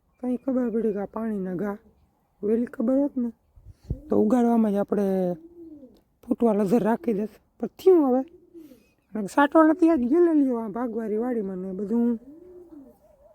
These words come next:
બદલી ગયું કામકાજ આખું. એટલે હવે કાલ સવારે ન્યા અમારે દવા છાંટવાની થાહે. અહીંયા હું કે બાપુ ઉલારો કાઢી જાઉં, કલાક દોઢ કલાક થાહે. પછી કાલનો આપણે ન્યા જ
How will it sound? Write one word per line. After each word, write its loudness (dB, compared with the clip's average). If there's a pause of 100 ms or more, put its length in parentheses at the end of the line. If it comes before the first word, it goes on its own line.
(400)
બદલી 2
ગયું -6
કામકાજ -10
આખું. -8 (460)
એટલે -8
હવે -4
કાલ -2
સવારે 0
ન્યા -2
અમારે -6
દવા -8
છાંટવાની -10
થાહે. -8 (760)
અહીંયા -8
હું -2
કે -10
બાપુ -8
ઉલારો -4
કાઢી 2
જાઉં, -4
કલાક -10
દોઢ -8 (100)
કલાક -10
થાહે. -4 (920)
પછી -8
કાલનો -2
આપણે -6
ન્યા -2
જ -8